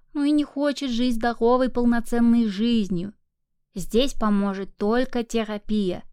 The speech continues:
Причем, я думаю, это будет достаточно длительная терапия. Возможно, даже понадобится применение регрессивного гипноза и медикаментов". "Ну, я со своей стороны тоже несколько разочарован поведением Маски",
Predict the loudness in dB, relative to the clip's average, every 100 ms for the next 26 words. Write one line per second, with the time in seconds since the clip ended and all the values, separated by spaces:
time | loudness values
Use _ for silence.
0 | _ _ _ _ -2 0 0 2 2 2
1 | 4 4 2 -2 -6 -6 -4 -6 -8 -10
2 | -10 -8 -4 -4 -2 0 0 -2 -6 -4
3 | -6 -8 -10 -10 -10 -10 -12 -18 _ _
4 | -6 -4 -2 -2 -2 0 -2 0 -2 -2
5 | -4 -2 -2 -2 -4 -8 -10 -12 -6 -4
6 | -4 -4 -6 -6 -6 -8 -14 _ _ -4
7 | -4 -4 -6 -6 -6 -2 -2 -2 -4 -4
8 | -4 -4 -2 -4 -8 -10 _ -8 -2 2
9 | 2 2 -4 -4 -2 -4 -6 -12 -18 _
10 | _ _ _ _ _ _ _ 4 6 6
11 | 4 0 2 4 6 4 2 4 6 4
12 | 4 2 2 2 0 -2 -6 -2 -2 -2
13 | -2 0 0 2 0 0 -2 2 4 4
14 | 2 0 -2 -8 -18